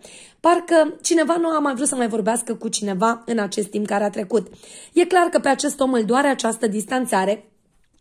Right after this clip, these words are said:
ar vrea aici să facă schimbări, pentru că eu cred că se simte pierdut fără tine și probabil ar vrea să se întoarcă la ceea ce a trăit odinioară și la ceea ce îl lega foarte mult. De altfel, cred că compară aceste situații, după cum vedeți dumneavoastră aici,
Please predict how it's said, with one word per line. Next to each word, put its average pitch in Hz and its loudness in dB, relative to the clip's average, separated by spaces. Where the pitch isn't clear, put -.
ar 240 2
vrea 269 0
aici 277 0
să 226 2
facă 359 0
schimbări, 262 2
pentru 277 -4
că - 0
eu 269 0
cred 269 -2
că 269 -2
se 240 -2
simte 220 -4
pierdut 202 -2
fără 262 -2
tine 220 -4
și - 0
probabil 302 2
ar 277 2
vrea 240 -2
să - -10
se 247 -6
întoarcă 220 -2
la 220 2
ceea 214 0
ce 214 -2
a 208 2
trăit 208 -4
odinioară 226 0
și - 0
la 320 6
ceea 294 2
ce 262 4
îl 254 2
lega 220 2
foarte 214 0
mult. 208 0
De 226 2
altfel, 339 4
cred 349 -2
că 349 2
compară 311 4
aceste 262 0
situații, 226 -2
după 202 -6
cum 233 -6
vedeți 233 0
dumneavoastră 214 0
aici, 233 0